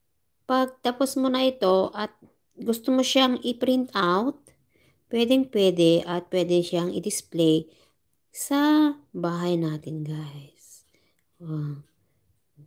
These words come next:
Bilhan na lang natin ng frame or pwede tayong gumawa ng frame. Ganun. Ang bilis lang ito. Madali lang sundan.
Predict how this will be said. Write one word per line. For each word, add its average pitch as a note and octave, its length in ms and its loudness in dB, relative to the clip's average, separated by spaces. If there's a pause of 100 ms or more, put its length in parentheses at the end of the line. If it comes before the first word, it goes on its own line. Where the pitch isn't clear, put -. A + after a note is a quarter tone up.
Bilhan F3 480 0
na E3+ 80 4
lang E3+ 160 2
natin E3+ 320 0
ng G#3+ 240 -2
frame G3 640 2
or D#3 240 -2
pwede D#3 240 -4
tayong - 320 -6
gumawa D3+ 400 -4
ng A#3+ 240 -6
frame. G#3 800 -6 (1080)
Ganun. D3+ 560 -6
Ang B3 160 0
bilis C#4+ 320 2
lang C4+ 160 -2
ito. B3 320 -4
Madali A#3 560 -4
lang G3+ 240 -6
sundan. E3 640 -6